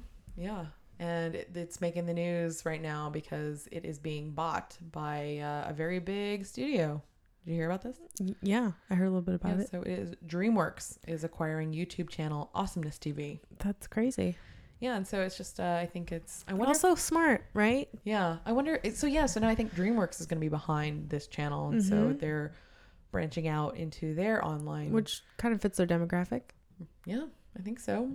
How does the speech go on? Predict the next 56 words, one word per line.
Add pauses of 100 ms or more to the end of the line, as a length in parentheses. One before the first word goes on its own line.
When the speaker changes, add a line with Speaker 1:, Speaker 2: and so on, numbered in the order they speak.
(200)
Speaker 1:
I
think
so.
But,
uh,
it's
interesting.
I
was
wondering,
and
I
didn't (260)
read
anything
about
it,
and
if
you
happen
to
know, (460)
is
YouTube
making
anything
off
of
this? (880)
Speaker 2:
That's
a
Speaker 1:
Like,
Speaker 2:
good
question.
Speaker 1:
you
know,
like,
is
YouTube
just
the
platform,
or
is
Speaker 2:
Yeah,
because
if
they
paid
Awesomeness
T
V
to
develop
their